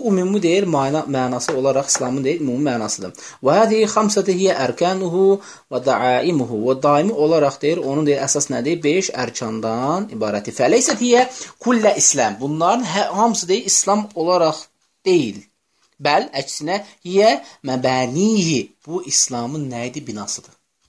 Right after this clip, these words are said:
Beş dənə, yəni, öncəki dərsdə də vurğuladıq ki, beş dənə əsas nədir? Ərkan nədir? Onun binasıdır.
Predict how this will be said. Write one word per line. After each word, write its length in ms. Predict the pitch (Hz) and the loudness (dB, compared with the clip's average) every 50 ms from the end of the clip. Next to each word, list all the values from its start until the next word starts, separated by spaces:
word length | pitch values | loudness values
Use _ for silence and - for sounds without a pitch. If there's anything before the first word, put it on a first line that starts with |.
| _ _ _ _ _ _ _ _ _ _ - | _ _ _ _ _ _ _ _ _ _ -18
Beş 160 | 117 117 - - | -14 -12 -12 -10
dənə, 200 | 120 123 151 175 | -10 -10 -8 -6
yəni, 200 | 165 131 127 - | -6 -6 -6 -8
öncəki 360 | 127 123 113 110 123 127 147 143 | -10 -10 -6 -4 -2 -2 -2 -2
dərsdə 300 | - 120 113 - - 135 | -2 -4 -4 -4 -4 -8
də 40 | 113 | -8
vurğuladıq 540 | 104 104 104 107 107 104 104 104 123 - - | -8 -8 -8 -6 -6 -6 -6 -6 -8 -10 -10
ki, 240 | - - 127 135 156 185 226 285 - - - - - _ _ | -10 -8 -6 -4 -4 -4 -4 -6 -10 -16 -20 -20 -20 _ _
beş 280 | _ 147 156 147 - - | _ -4 -2 -2 -2 -4
dənə 240 | - 120 117 120 113 | -4 -4 -4 -6 -6
əsas 320 | 117 120 - 147 147 - 139 | -4 -4 -2 -2 -2 -4 -4
nədir? 300 | 139 131 117 113 113 113 | -6 -6 -4 -4 -4 -4
Ərkan 640 | 113 117 113 - - - 123 127 139 156 185 196 180 151 | -4 -4 -6 -6 -8 -8 -8 -6 -6 -6 -6 -6 -8 -10
nədir? 420 | 143 127 120 113 120 135 156 156 | -12 -10 -10 -8 -8 -8 -8 -6
Onun 320 | 117 113 117 120 135 156 147 | -6 -6 -6 -6 -6 -8 -8
binasıdır. 480 | 131 113 110 104 - - 92 - - | -8 -8 -6 -6 -8 -10 -10 -10 -14